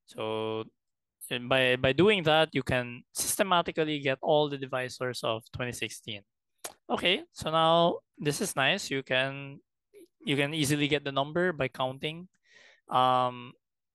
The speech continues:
but it's a bit tedious, and it doesn't tell us anything about the sum unless you want to add up all these numbers,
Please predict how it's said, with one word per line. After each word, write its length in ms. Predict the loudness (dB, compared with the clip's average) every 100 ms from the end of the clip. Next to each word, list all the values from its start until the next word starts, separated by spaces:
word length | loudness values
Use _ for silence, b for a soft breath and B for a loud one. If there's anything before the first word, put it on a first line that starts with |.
| _ _
but 200 | 0 2
it's 120 | 2
a 60 | 0
bit 180 | -4 0
tedious, 640 | -2 2 2 0 -2 -10 -16 _ _ 0
and 500 | 2 2 0 -4 -8 -4
it 220 | 0 0 0
doesn't 320 | 0 -2 0
tell 160 | 0
us 120 | 0 -2
anything 500 | -2 -2 -4 -4 -4
about 320 | 0 -2 -2
the 80 | -6
sum 380 | 0 0 0 _ _ -10
unless 320 | -2 0 2
you 100 | 2
want 200 | 2 0 -2 -6
to 240 | -6 -6 _ 0
add 220 | 0 0
up 140 | -2 0
all 180 | 0
these 220 | 0 -4 0
numbers, 540 | 0 0 -10 -12